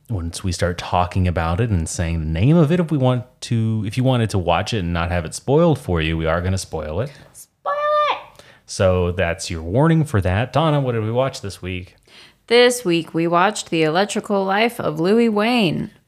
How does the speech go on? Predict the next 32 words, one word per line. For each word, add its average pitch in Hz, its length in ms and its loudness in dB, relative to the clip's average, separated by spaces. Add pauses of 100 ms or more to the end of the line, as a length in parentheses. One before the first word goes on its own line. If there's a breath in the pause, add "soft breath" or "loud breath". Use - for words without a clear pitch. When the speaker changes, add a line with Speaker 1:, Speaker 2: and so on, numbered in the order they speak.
Speaker 2:
featuring 160 640 0 (100)
Benedict 240 500 2
Cumberbatch. 202 960 2 (600 soft breath)
Speaker 1:
Yes, 104 920 -4
The 82 140 -10
Electrical 85 520 -4
Life 95 320 0
of 80 160 -4
Louis 131 280 2
Wayne, 123 600 -2
which 90 360 -8
until 127 480 -4
today, 101 560 0
I 98 220 -6
have 95 240 -4
not 95 220 -4
been 95 80 -4
able 85 300 -6
to 101 140 -8
memorize 98 560 -2
the 110 80 0
title 135 400 -2
of 113 120 0
it, 98 120 -4
but 101 100 -2
I 110 60 -4
think 165 240 -6
I've 85 160 -2
finally 85 340 -6
gotten 76 340 -10
it 76 140 -14
down. 78 400 -12